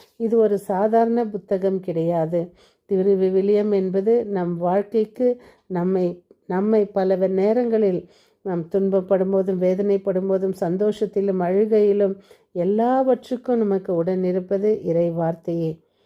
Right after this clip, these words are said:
அதனால் இறை வார்த்தைக்கு செவி மடுப்போம். இறை வார்த்தை பிறருக்கு அறிக்கை செய்வோம்,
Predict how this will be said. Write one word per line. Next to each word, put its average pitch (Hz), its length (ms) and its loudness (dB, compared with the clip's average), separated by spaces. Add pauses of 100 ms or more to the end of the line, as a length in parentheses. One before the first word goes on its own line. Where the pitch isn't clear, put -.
(720)
அதனால் 175 580 0
இறை 175 280 2
வார்த்தைக்கு 185 540 -2
செவி 175 320 -4
மடுப்போம். 175 540 -2
இறை 175 220 2
வார்த்தை 185 440 0
பிறருக்கு 185 520 -4
அறிக்கை 185 360 -2
செய்வோம், 175 520 -2